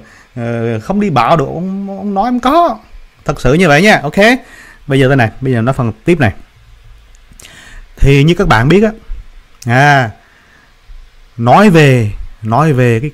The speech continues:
khả năng trình độ đá bóng á, thì như tất cả các bạn biết, Đông Nam Á là một vùng trũng. À, cái này chuyên gia nói tới tức boy, cái ranking trên fifa mình biết liền đúng không? Vùng trũng.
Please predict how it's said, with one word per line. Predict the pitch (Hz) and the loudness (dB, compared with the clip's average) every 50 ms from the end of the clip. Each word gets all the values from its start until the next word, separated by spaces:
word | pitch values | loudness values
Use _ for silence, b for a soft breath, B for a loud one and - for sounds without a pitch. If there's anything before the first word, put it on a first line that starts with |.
| _ | _
khả | - - 117 110 120 147 | -8 -6 -4 -2 -2 0
năng | 170 165 156 151 147 | 0 0 0 0 -2
trình | 135 - 120 113 110 113 | -2 -4 -4 -4 -4 -6
độ | 101 92 92 98 113 127 _ _ _ _ _ _ _ _ _ - | -6 -6 -8 -8 -10 -14 _ _ _ _ _ _ _ _ _ -2
đá | 165 185 | -2 0
bóng | 170 147 175 202 | 0 0 -2 -2
á, | 202 202 - _ _ _ _ b b b b b b b b b b _ _ - | -4 -8 -10 _ _ _ _ b b b b b b b b b b _ _ -6
thì | - 110 110 107 101 | -2 0 0 0 0
như | 113 127 139 | 0 -2 -2
tất | 156 151 | -2 -4
cả | - | -6
các | 95 - 143 120 | -8 -6 -6 -6
bạn | 101 92 92 | -6 -6 -6
biết, | 110 123 131 - - - _ _ _ _ _ _ _ _ _ _ - | -6 -6 -8 -8 -14 -20 _ _ _ _ _ _ _ _ _ _ 0
Đông | 156 151 156 160 | 0 2 2 2
Nam | 147 131 131 | 2 0 0
Á | 139 123 117 117 123 151 160 - _ _ _ _ _ _ _ _ _ _ _ _ _ _ _ | -2 -4 -4 -6 -8 -10 -14 -16 _ _ _ _ _ _ _ _ _ _ _ _ _ _ _
là | - 107 107 113 113 107 | -8 -4 -2 -2 -2 -2
một | 104 98 - - | -2 -6 -6 -4
vùng | 117 117 101 98 90 - | -4 -4 -2 -4 -6 -6
trũng. | - 98 92 110 131 - - _ _ _ _ _ _ _ _ _ _ _ _ _ _ _ _ _ | -6 -6 -6 -8 -10 -16 -20 _ _ _ _ _ _ _ _ _ _ _ _ _ _ _ _ _
À, | - 101 107 120 131 143 | -10 -6 -2 -2 -2 0
cái | 185 180 | 0 0
này | 160 151 156 - | 0 0 0 0
chuyên | 185 185 180 | 0 2 2
gia | 175 175 185 175 | 4 4 4 4
nói | 170 170 170 185 190 | 4 4 4 2 2
tới | 180 180 175 | 2 0 -2
tức | - 196 - - | -4 -6 -4 0
boy, | 170 170 | 2 2
cái | 175 175 175 170 175 | 2 2 0 0 0
ranking | 175 175 175 175 165 - 185 175 165 165 160 156 B B B B B | 0 0 0 -2 -2 -2 -2 -2 -2 -4 -6 -8 B B B B B
trên | B 175 165 | B -2 0
fifa | - 175 160 - 165 165 160 | 0 0 0 0 0 0 0
mình | 151 139 | 0 -2
biết | 170 185 - | -2 -2 -2
liền | 151 131 127 | -2 -2 0
đúng | 143 165 | 0 -2
không? | 170 160 139 113 107 | -2 -4 -4 -6 -6
Vùng | 113 113 117 110 101 95 | -6 -4 -4 -4 -4 -6
trũng. | 92 98 95 | -6 -8 -10